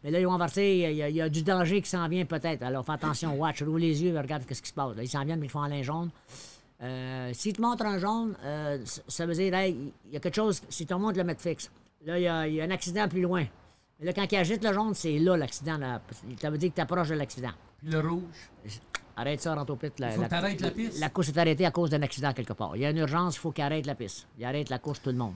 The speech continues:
Speaker 2: Puis toi, t'as été champion, beaucoup, beaucoup, j'ai remarqué, t'as été champion beaucoup dans les courses ovales. C'est, c'est quoi ça, ovale ? Ça veut dire quoi, les courses ovales ?
Speaker 1: Un ovale, pour toi, c'est on tourne en rond.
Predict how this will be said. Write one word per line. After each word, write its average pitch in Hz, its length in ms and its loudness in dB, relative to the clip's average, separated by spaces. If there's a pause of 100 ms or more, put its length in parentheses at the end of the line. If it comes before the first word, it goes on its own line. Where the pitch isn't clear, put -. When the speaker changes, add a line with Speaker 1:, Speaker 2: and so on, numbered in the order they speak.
(120)
Speaker 2:
Puis 156 120 -2
toi, 254 140 -2
t'as 208 120 -2
été 170 160 0
champion, 185 480 -2
beaucoup, 165 300 0
beaucoup, 185 260 0
j'ai 175 100 -4
remarqué, 165 360 -4
t'as 165 100 -6
été 147 160 -8
champion 170 340 -10
beaucoup 151 260 -8
dans 165 120 -6
les 139 140 -6
courses - 260 -10 (120)
ovales. 156 500 -2
C'est, - 260 -6
c'est - 240 -8
quoi 190 160 -6
ça, 160 120 -6
ovale ? 127 360 -6 (160)
Ça - 120 -16
veut 120 80 -10
dire 131 180 -8
quoi, 185 140 -10
les 135 120 -6
courses - 220 -14
ovales ? 120 280 -10 (220)
Speaker 1:
Un 120 80 -2
ovale, 151 260 6
pour 139 120 -2
toi, 156 180 2
c'est 139 100 -2
on 113 80 0
tourne 120 180 0
en 104 120 2
rond. 175 180 0